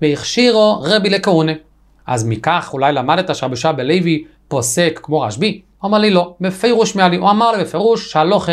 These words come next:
כרשב"י. שואלת הגמרא, הרי רב זירא לא סתם בירר, כיוון שהוא בירר, זאת אומרת שהוא רצה לומר שאם זה כל המקור שלך, זה לא מקור.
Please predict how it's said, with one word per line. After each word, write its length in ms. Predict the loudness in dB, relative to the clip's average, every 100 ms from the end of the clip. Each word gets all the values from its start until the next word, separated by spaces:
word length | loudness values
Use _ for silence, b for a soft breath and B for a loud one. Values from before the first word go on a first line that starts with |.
| -2
כרשב"י. 420 | 0 -2 -2 -6 -8 -20 b b b
שואלת 240 | 0 0
הגמרא, 380 | 0 0 0 -2 -8 -14 b b
הרי 160 | -2
רב 120 | -2 0
זירא 260 | 0 2
לא 120 | 2
סתם 300 | 0 0 0
בירר, 300 | 0 -4 -6
כיוון 280 | -8 -4 -2
שהוא 200 | 0 0
בירר, 440 | 0 0 2 0 -2
זאת 160 | -8 -6
אומרת 300 | -2 -2 -2
שהוא 160 | -2 -2
רצה 200 | 0 0
לומר 400 | 0 0 0 -2 B B
שאם 300 | -10 0 2
זה 180 | 2 0
כל 180 | 0 -2
המקור 380 | -2 -2 -4 -4
שלך, 220 | -4 -2
זה 100 | -2
לא 120 | 0 -2
מקור. 400 | 0 0 -2